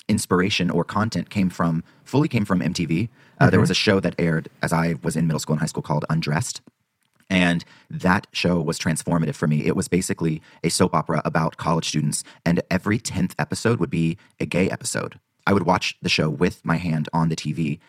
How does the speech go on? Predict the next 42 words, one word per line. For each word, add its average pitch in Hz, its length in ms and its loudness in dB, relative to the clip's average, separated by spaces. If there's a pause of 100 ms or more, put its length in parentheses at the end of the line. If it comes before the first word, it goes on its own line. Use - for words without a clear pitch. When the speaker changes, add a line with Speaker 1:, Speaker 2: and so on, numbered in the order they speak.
(160)
Speaker 1:
in 78 80 -2
case - 220 -2
my, 147 380 0
one - 120 0
of 80 40 2
my - 60 0
parents - 200 -4
came 78 160 0
in, 73 260 0
and 76 100 -6
so 80 60 0
then 78 100 -4
I 76 40 -2
would - 100 -6
quickly - 220 -8
change - 220 -4
the - 40 -8
channel. - 340 0 (200)
So 104 100 2
that's, - 400 0 (320)
th-, - 160 0
that 110 200 4
I 101 60 0
think 98 240 0
in 92 100 2
itself 87 300 0
is 95 80 0
a 90 40 2
good 87 160 2
metaphor 87 320 2
for - 120 0
Speaker 2:
Wow. 80 140 4
Speaker 1:
how - 200 2
I 80 340 0
Speaker 2:
Yeah. 95 240 -4 (400)
Speaker 1:
grew 101 180 4
up, - 300 -2
um, 87 240 2
which 95 180 -2
was 90 260 2 (380)
absolutely 92 440 2
suppressing 110 600 0